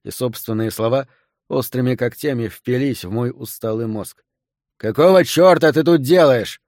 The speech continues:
повторил Фрэнк. Он стоял рядом с женой, причем лица у обоих выражали полное недоумение.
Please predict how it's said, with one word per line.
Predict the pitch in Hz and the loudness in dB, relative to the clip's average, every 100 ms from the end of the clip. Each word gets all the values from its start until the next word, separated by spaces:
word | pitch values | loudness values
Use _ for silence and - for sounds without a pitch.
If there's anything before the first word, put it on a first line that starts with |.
| _ _ | _ _
повторил | - 98 113 117 | -14 -6 -2 -2
Фрэнк. | - 101 92 - _ _ _ | -4 -8 -10 -14 _ _ _
Он | 107 104 | -10 -8
стоял | - 120 123 | -2 0 2
рядом | 117 117 110 104 | 2 0 -2 -4
с | |
женой, | 95 113 143 127 _ _ | -6 -4 -4 -6 _ _
причем | 117 110 117 113 | -10 -6 -2 -2
лица | 131 127 139 | -2 -2 0
у | |
обоих | 131 135 143 - _ _ | 0 0 -2 -4 _ _
выражали | 104 117 107 120 120 | -6 -4 -2 -2 -2
полное | 117 131 123 120 127 | -2 0 0 -2 -2
недоумение. | 127 123 139 143 127 85 64 | -4 -4 -4 -4 -6 -10 -16